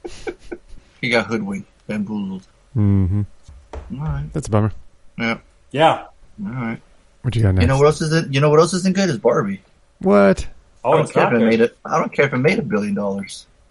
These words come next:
Speaker 2: Wow.
Speaker 3: Has it made a billion dollars
Speaker 2: Yep.
Speaker 3: worldwide?
Speaker 2: Yep.
Speaker 1: Yes.
Speaker 3: God damn.
Speaker 1: Mm-hmm.
Speaker 3: This world is fucking B A N A N A S.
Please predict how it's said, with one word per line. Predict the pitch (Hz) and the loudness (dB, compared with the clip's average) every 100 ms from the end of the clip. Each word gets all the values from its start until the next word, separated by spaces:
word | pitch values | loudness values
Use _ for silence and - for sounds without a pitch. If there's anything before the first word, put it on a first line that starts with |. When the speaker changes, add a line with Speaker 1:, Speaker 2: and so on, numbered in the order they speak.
| _ | _
Speaker 2:
Wow. | 92 87 104 165 170 143 - - | 0 2 2 0 -2 -4 -8 -6
Speaker 3:
Has | 123 | 0
it | 262 185 | 0 2
made | 202 | 2
a | 208 - | 2 0
billion | 131 147 139 117 | 0 0 -2 -2
dollars | 113 120 117 101 | 0 0 -2 -2
Speaker 2:
Yep. | |
Speaker 3:
worldwide? | 90 95 123 101 - | 2 4 2 -2 -12
Speaker 2:
Yep. | _ _ 107 90 85 | _ _ -6 -2 0
Speaker 1:
Yes. | 90 98 - - - - | -2 -4 -8 -18 -20 -18
Speaker 3:
God | 120 120 120 113 - - - _ | -10 -6 -4 -4 -6 -12 -20 _
damn. | 104 123 139 120 87 76 73 _ _ - - | -8 -4 -2 -4 -6 -12 -18 _ _ -18 -10
Speaker 1:
Mm-hmm. | 78 - 110 117 123 - | -8 -6 -4 -6 -8 -6
Speaker 3:
This | 247 - | -6 -6
world | 123 143 165 170 165 165 139 | 0 4 8 8 6 2 -4
is | 131 107 - _ - | -8 -10 -16 _ -2
fucking | 147 147 147 131 110 - _ - 101 | -2 0 -4 -4 -8 -18 _ -20 -10
B | 139 151 165 | -4 -2 2
A | 135 - | 2 2
N | 139 139 | 0 -2
A | 131 131 | -2 -2
N | 131 127 | -4 -4
A | 127 120 | -6 -6
S. | 113 92 - - | -8 -10 -14 -20